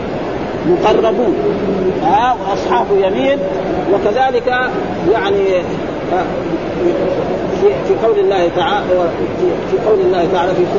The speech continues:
في سورة، آه، فاطر الأمر. المقصود يعني المقربون وأصحاب اليمين والذي يعني يرتكب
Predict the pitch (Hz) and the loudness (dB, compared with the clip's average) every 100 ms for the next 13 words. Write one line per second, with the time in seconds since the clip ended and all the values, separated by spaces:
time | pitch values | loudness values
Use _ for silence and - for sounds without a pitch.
0 | - 180 165 214 180 147 170 160 151 175 | 0 0 2 2 0 0 -2 0 0 -2
1 | 175 - - - - - - 208 220 220 | -2 -2 -2 -2 -2 -2 0 2 2 2
2 | 196 190 175 - 190 190 - 196 95 - | 2 0 0 -2 0 0 0 -2 -2 -2
3 | 180 - - - - - - - - - | -2 -2 -2 -2 -4 -4 -4 -4 -4 -6
4 | - - - 185 180 196 - 254 233 208 | -6 -6 -2 -2 0 -2 0 2 4 2
5 | 196 202 190 202 208 202 - 190 180 180 | 2 0 -2 0 0 0 0 0 0 0
6 | - - - - 165 190 - - 254 233 | 0 -4 -4 -2 0 0 0 0 0 0
7 | 202 196 247 277 294 - - - 233 233 | 0 0 0 0 0 -2 -2 0 0 0
8 | 220 240 202 220 214 - 247 220 | 0 2 0 0 0 0 0 2